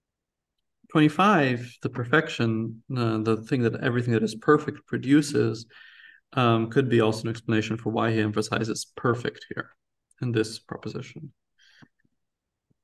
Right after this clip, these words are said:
Um, and, okay, so that establishes that all the divine inte-, that every divine intelligence is going to be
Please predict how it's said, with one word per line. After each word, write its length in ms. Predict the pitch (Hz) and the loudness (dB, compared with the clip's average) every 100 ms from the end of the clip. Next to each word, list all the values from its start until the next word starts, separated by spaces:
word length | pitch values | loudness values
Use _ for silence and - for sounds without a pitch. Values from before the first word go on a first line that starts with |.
| _ | _
Um, 880 | 131 120 110 110 107 107 107 107 110 110 _ - _ _ _ _ _ _ _ _ _ _ _ _ _ _ _ _ _ _ _ _ _ _ _ _ | -2 2 2 2 0 0 0 -2 -6 -14 _ -20 _ _ _ _ _ _ _ _ _ _ _ _ _ _ _ _ _ _ _ _ _ _ _ _
and, 1040 | 135 120 110 110 - - - 127 127 - - - _ _ _ _ _ _ _ _ _ _ _ _ _ _ _ _ _ _ _ _ _ _ _ - | -2 2 2 0 -2 -6 -10 -12 -14 -18 -20 -20 _ _ _ _ _ _ _ _ _ _ _ _ _ _ _ _ _ _ _ _ _ _ _ -8
okay, 460 | 202 202 117 113 117 | -6 -4 -2 -2 -4
so 560 | 120 - 151 139 139 139 - _ _ _ _ - | -8 -4 0 2 0 -2 -12 _ _ _ _ 2
that 160 | 165 | 4
establishes 580 | 160 160 139 139 135 135 | 4 4 2 2 0 0
that 140 | 127 117 | 2 4
all 160 | 117 | 4
the 80 | 120 | 2
divine 380 | 113 110 107 107 | 0 0 0 0
inte-, 340 | 107 127 - | -4 -8 -6
that 140 | 123 120 | -2 0
every 180 | 107 113 | 0 0
divine 320 | 113 107 107 | -2 -2 0
intelligence 600 | 107 - 160 143 135 127 | -2 2 2 4 2 -2
is 140 | - | -6
going 200 | 117 117 113 | -2 -2 -2
to 80 | |
be 420 | 110 101 92 110 | -2 -4 -4 -6